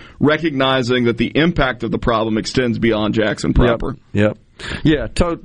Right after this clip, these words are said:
Speaker 2: totally agree. Uh, and, and also, uh, also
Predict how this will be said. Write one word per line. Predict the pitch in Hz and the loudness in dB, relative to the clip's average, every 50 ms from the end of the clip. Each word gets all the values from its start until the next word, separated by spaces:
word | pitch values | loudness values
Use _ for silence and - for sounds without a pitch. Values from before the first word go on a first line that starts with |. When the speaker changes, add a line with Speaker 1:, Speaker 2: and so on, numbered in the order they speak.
| - | -4
Speaker 2:
totally | - - 160 151 139 131 120 117 | -2 0 0 0 2 2 2 2
agree. | 107 101 107 120 120 120 120 120 117 104 - - - - | 2 2 2 2 4 4 4 2 2 0 -4 -12 -4 -2
Uh, | 120 120 120 120 120 113 - | 0 2 2 0 -2 -2 0
and, | 131 135 131 131 120 - | 0 0 2 0 0 0
and | - 139 131 | 0 0 0
also, | 147 147 135 - - 135 123 120 117 - - - - - - - - 440 - - - | 0 -2 -2 -2 0 2 2 2 2 0 -4 -6 -8 -8 -8 -12 -14 -14 -10 -8 -8
uh, | - - - - - - | -8 -8 -10 -14 -6 -2
also | 131 131 135 131 - - 120 110 | -2 0 0 0 0 0 0 0